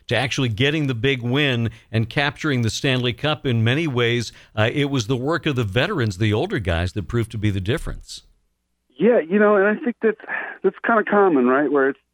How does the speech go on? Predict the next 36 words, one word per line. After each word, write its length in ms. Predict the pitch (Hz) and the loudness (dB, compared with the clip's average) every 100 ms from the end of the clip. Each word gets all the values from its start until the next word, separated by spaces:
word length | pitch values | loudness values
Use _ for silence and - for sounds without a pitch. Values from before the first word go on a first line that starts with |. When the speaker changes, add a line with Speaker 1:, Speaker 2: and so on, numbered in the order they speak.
| _ - - _ | _ -20 -20 _
Speaker 2:
yeah, 180 | 143 170 | 0 2
you 180 | 165 170 | 2 2
need 200 | 185 208 | 0 0
your 120 | 185 - | -2 2
firepower, 580 | 117 139 151 180 196 | 2 2 2 2 2
but 160 | 160 127 | 2 2
you 120 | 127 | 2
also 240 | 151 170 170 | 0 -2 0
need 240 | 156 139 | 0 0
your 100 | 98 - | -6 -6
generals 480 | 95 87 - 87 - _ - _ - | -6 -6 -10 -14 -14 _ -20 _ -2
who 60 | |
are 60 | 110 | 2
gonna 180 | 117 113 | 4 4
know 240 | 110 110 | 4 4
when, 460 | 104 110 113 113 110 _ _ _ _ | 4 2 2 0 -4 _ _ _ _
when 180 | - 131 | 0 0
to 60 | 123 | 0
call 320 | 113 107 101 | 0 0 2
in 80 | 98 | 0
a 60 | |
play, 360 | - 98 92 92 | -2 -2 0 2
when 200 | 98 131 | 2 0
to 60 | |
call 320 | - 107 98 95 | -2 0 0 0
in, 300 | 92 95 80 | -2 -4 -6
you 120 | 92 | -6
know, 240 | 90 90 - _ _ - - | -6 -8 -12 _ _ -20 -2
whether 220 | 98 101 | 2 2
it's 120 | - | 0
to 80 | - | -6
push 260 | - 135 123 - | -2 0 0 2
Sergei, 540 | 117 107 110 107 104 | 2 2 4 4 4
and, 100 | 101 | 0
and 220 | 82 101 | -2 0
you 80 | 110 | 0